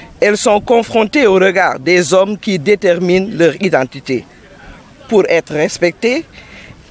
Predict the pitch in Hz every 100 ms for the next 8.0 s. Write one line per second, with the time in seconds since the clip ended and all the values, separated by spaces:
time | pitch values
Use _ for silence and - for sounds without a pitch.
0 | - 208 185 - 233 - 180 180 202 147
1 | - - 180 175 196 180 175 190 208 190
2 | 208 - - - - 269 254 220 180 170
3 | 143 160 160 160 156 175 190 135 156 147
4 | - 175 147 151 139 156 143 170 - 175
5 | 135 131 123 107 - - - - - -
6 | - - - 185 294 349 - 254 226 220
7 | 170 170 170 202 185 196 - 294 311 -